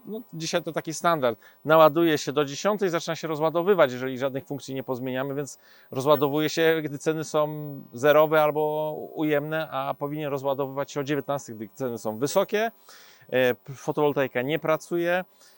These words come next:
no, ale to nie jest znowu takie, e, oczywiste, więc bardzo ważna funkcjonalność, którą, o którą trzeba na pewno, e, pytać, żeby to było zautomatyzowane. Ja u siebie nawet w domu też mam taki system i to bardzo fajnie,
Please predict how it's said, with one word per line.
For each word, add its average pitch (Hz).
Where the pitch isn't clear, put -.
no, 151
ale 151
to 160
nie 151
jest 139
znowu 131
takie, 123
e, 117
oczywiste, 120
więc 113
bardzo 147
ważna 131
funkcjonalność, 135
którą, 123
o 117
którą 123
trzeba 120
na 113
pewno, 113
e, -
pytać, 139
żeby 120
to 127
było 117
zautomatyzowane. 110
Ja 147
u 131
siebie 120
nawet 113
w 113
domu 120
też 110
mam 98
taki 92
system 113
i 101
to 101
bardzo 104
fajnie, 101